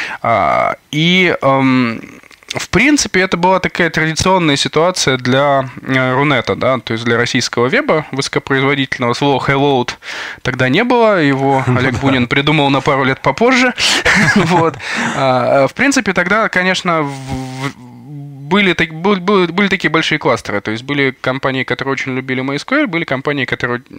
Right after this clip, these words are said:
Speaker 1: очень любили Postgres. А, но, в принципе, как бы распространение Postgres в российском интернете, оно было такое впечатляющее, то есть, может быть, даже больше, чем где бы то ни было. То есть, там,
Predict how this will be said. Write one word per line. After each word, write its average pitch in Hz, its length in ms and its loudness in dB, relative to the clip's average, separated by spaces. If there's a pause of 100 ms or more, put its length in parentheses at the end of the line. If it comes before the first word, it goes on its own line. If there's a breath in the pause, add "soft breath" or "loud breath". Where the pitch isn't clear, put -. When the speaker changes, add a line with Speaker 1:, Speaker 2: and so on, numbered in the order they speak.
(140)
Speaker 1:
очень 127 260 -6
любили 120 340 -4
Postgres. - 460 -8 (440 loud breath)
А, 117 200 2
но, 156 240 -2
в - 80 -6
принципе, 294 440 0
как 160 160 -4
бы 151 100 0
распространение 170 680 -2
Postgres 135 1040 -2
в 147 300 2 (760 loud breath)
российском 139 460 0
интернете, 214 420 0
оно 170 200 0
было 180 240 2
такое 143 480 0
впечатляющее, 120 840 0
то 113 100 -8
есть, 113 120 -8
может 135 280 -2
быть, 127 160 -10
даже 120 260 -2
больше, 127 400 -2
чем 123 180 -2
где 127 140 -2
бы 117 80 -12
то 131 100 -4
ни 139 140 -2
было. 113 240 -4
То - 140 -16
есть, - 160 -16
там, - 180 -18